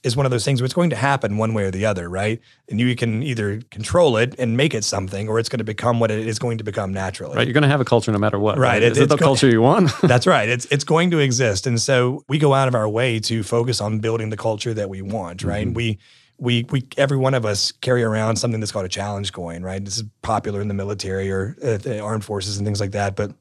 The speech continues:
Speaker 1: one of our employees, a veteran, made these challenge coins for us very early on when we launched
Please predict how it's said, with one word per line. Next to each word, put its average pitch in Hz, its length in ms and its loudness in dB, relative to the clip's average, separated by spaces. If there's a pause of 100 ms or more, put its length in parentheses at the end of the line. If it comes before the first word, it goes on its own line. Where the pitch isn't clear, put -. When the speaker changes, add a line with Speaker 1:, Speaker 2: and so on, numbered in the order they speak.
(720)
Speaker 1:
one 147 120 6
of 135 60 6
our 113 100 6
employees, 104 540 2 (260)
a 104 120 -12
veteran, 113 640 0
made 113 180 0
these 98 120 -2
challenge 117 300 0
coins 107 160 -4
for 104 140 -4
us 95 420 -2
very 110 220 2
early 107 300 -2
on 107 200 -2
when 101 80 -6
we 101 80 -6
launched 107 460 -2